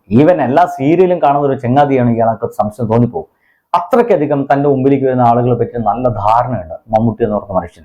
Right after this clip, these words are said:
എന്തായാലും ആസിഫ് അലി വന്നപ്പോൾ "നീ നിന്റെ ഡബ്ബിങ്ങിൽ ശ്രദ്ധിക്കണം, നീ എന്തിനാ അങ്ങനെ ഷൗട്ട് ചെയ്യുന്നത്?" എന്നൊരു ചോദ്യമായിരുന്നു മമ്മൂക്ക അങ്ങോട്ട് ചോദിച്ചത്. കാരണം,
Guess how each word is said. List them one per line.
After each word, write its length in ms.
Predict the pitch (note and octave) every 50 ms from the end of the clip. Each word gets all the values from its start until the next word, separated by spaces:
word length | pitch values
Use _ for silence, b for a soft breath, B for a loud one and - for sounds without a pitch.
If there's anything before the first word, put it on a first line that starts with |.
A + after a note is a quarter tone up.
| _ _ _ _ _ _ _ _ _ -
എന്തായാലും 260 | G#3 G#3+ A3+ G#3 F#3 G3
ആസിഫ് 280 | G#3 - A3+ G#3 -
അലി 60 | G#3
വന്നപ്പോൾ 480 | G3 F#3 F3+ F3+ - C3 G#2 F2+ E2+ - -
"നീ 160 | B2+ C#3+ D3+
നിന്റെ 260 | D#3 D3 D3 C#3+ C#3+
ഡബ്ബിങ്ങിൽ 460 | B2+ A2 A#2+ A#2+ - E3+ D#3+ D#3 C#3+
ശ്രദ്ധിക്കണം, 440 | - - A2 G#2 G#2 G2+ G2 - - _ b b b b b b
നീ 160 | D3 E3+ F3
എന്തിനാ 240 | D#3+ D#3+ D#3+ F3 F3
അങ്ങനെ 200 | E3 D#3 D3 C3
ഷൗട്ട് 440 | - - - B2 D3+ D#3+ - - F#3+
ചെയ്യുന്നത്?" 380 | D#3 C3+ B2+ A#2 A2+ G#2+ G2 - -
എന്നൊരു 240 | A2+ A#2 A2+ A2
ചോദ്യമായിരുന്നു 760 | G#2+ - A2 G#2 A2 A#2+ A#2+ G#2 G#2 G2 G2 F#2 F#2+ F2 F2 - -
മമ്മൂക്ക 300 | A2 G2+ G#2+ G#2+ - -
അങ്ങോട്ട് 360 | F#2+ F#2+ G2+ G#2+ A#2 A2 G2
ചോദിച്ചത്. 380 | F#2 - D#2 D#2 - - - - -
കാരണം, 360 | C3+ - C#3 C3 B2 B2+ B2